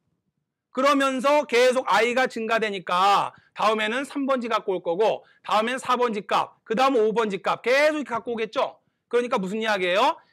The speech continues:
이 번지 값부터, 이 번지 값부터 삼 번지 값, 사 번지 값 계속 하나씩 가져올 거란 말이에요. 그 뜻이에요. 됐죠? 자, 가지고 와서, 근데 이제 이 연산자가, 이게 뭐예요, 이게?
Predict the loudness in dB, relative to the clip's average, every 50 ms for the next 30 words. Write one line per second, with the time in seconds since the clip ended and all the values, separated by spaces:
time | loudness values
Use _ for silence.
0 | _ _ _ -8 -4 -2 0 0 0 0 0 0 -2 -6 -6 -2 -2 -2 -2 -2
1 | -6 -10 -6 _ 0 2 2 4 2 2 0 -4 -8 _ _ _ _ -10 -6 -4
2 | 0 0 0 0 0 -2 -2 -2 -4 -4 -4 -4 -6 -6 -4 -6 -4 -4 -4 -4
3 | -4 -6 -8 -8 -8 -6 -6 -4 -4 -4 -6 -6 -6 -8 -4 0 0 2 2 4
4 | 4 2 2 0 0 -2 -4 -6 -6 -6 -6 -6 -6 -4 -4 -4 -4 -4 -4 -4
5 | -4 -6 -10 -14 -18 -20 _ _ _ _ _ _ _ _ _ _ _ _ _ _
6 | _ _ _ _ _ _ _ _ _ _ _ _ _ -20 -18 _ -12 -8 -6 -4
7 | -2 -2 0 0 0 -2 -4 -6 _ _ _ _ _ _ _ _ _ _ _ _
8 | _ _ -10 -8 -2 2 2 2 2 0 -6 _ _ _ _ _ _ _ _ _
9 | _ -2 0 0 2 0 0 2 2 2 2 2 4 4 4 4 4 2 0 -2
10 | -6 _ -8 -6 -4 -2 -2 -2 -2 0 0 2 2 0 0 0 -2 -2 -2 0
11 | -2 -2 0 2 2 2 4 2 2 0 -2 -6 -12 _ _ _ -2 0 2 2
12 | 2 2 2 0 -2 -2 -4 -4 -6 -6 -10